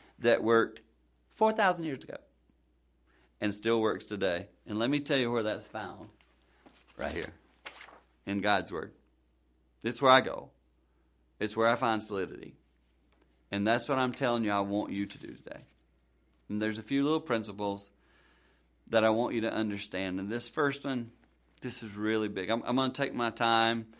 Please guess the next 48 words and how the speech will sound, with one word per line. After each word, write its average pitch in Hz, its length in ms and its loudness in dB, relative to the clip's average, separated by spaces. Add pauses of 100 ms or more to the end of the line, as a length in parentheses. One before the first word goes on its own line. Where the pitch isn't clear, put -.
(260)
and 98 80 -6
just 101 160 -10
kinda 117 240 2
let 110 240 6
it, - 260 2 (800)
let 113 140 4
it 107 100 0
melt 117 440 4
a 127 40 -4
little 107 240 0
bit 107 340 0
if 98 140 -6
I, 95 120 0 (280)
if - 340 -4
I 92 60 -2
can 110 260 -2
into 104 260 0
your 98 240 0
mind, 87 420 -6
okay? 95 320 -2
Listen, 104 400 -6
listen 113 320 -6
to 110 100 -4
the, 104 180 -4
the 107 200 -14
first 131 320 2
thought 110 260 6
I 104 60 4
would 104 180 -2
take 110 200 -4
from 104 160 -6
Abraham 117 420 -2
and 127 100 -4
Sarah's 123 380 -2
life 92 420 -2
that 92 120 -4
applies 95 420 -4
to - 100 -8
your 139 240 -2
life 117 320 -2
too. - 240 -8 (560)
God 127 400 8
has 143 300 0
a 110 160 0
good 123 720 2
plan 104 420 0
He 107 220 -2
is, 101 240 -4